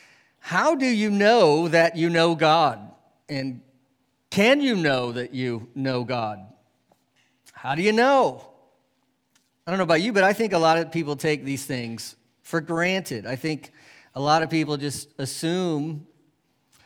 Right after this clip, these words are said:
"Of course I know God." So this might be strange, you know, coming from a pastor, but let's,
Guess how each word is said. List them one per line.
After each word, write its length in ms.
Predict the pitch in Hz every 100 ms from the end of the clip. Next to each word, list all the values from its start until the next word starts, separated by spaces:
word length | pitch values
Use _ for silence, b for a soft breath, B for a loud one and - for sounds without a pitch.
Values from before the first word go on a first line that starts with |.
| b
"Of 80 | _
course 320 | 202 302 -
I 80 | 254
know 220 | 202 160
God." 360 | 143 135 107 92 - _ _ _ _ _ _ _ _ _ _ _ _ -
So 160 | 160
this 160 | 175 196
might 160 | 190
be 100 | 156
strange, 540 | 156 - 151 156 156 135
you 40 |
know, 160 | 131 110
coming 240 | 143 139
from 180 | 131 135
a 60 | 120
pastor, 560 | 156 170 165 131 135 135
but 100 | 160
let's, 360 | 208 233 -